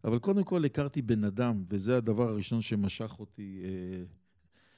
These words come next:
אה, גם לדבר איתו וגם להזמין אותו. והיום אני יותר מתמיד מבין, אה, כמה, כמה לא טעיתי ואיזה איש מקצוען יושב מולי.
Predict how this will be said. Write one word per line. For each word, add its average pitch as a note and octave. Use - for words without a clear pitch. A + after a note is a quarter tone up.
אה, G#2
גם D3
לדבר C#3+
איתו C3+
וגם A#2
להזמין A2
אותו. B2
והיום A#2
אני A#2+
יותר A#2
מתמיד A2+
מבין, A2
אה, F#2
כמה, C#3+
כמה F#3
לא E3+
טעיתי D3
ואיזה B2
איש B2+
מקצוען A#2+
יושב G#2
מולי. F#2+